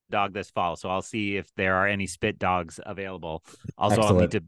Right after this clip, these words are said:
Speaker 1: remodel our kitchen, I think, <laughs> in
Speaker 2: Uh,
Speaker 1: order to put one to use. But <laughs>
Speaker 2: o-,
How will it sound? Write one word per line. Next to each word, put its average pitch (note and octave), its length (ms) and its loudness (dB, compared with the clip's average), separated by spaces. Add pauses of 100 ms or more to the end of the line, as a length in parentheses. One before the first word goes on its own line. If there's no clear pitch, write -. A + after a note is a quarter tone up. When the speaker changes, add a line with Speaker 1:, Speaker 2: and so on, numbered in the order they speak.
(120)
Speaker 1:
remodel G2 560 2
our G2 180 4
kitchen, F2+ 540 -6
I A2 100 -6
think, - 420 -8
<laughs> - 40 -20
in A#3 100 8
Speaker 2:
Uh, - 160 6
Speaker 1:
order F#3 220 6
to - 100 -10
put - 200 0
one D#3+ 180 2
to C3+ 80 -4
use. B2+ 360 -2
But F#2 220 -2 (460)
<laughs> - 240 0
Speaker 2:
o-, G3+ 160 4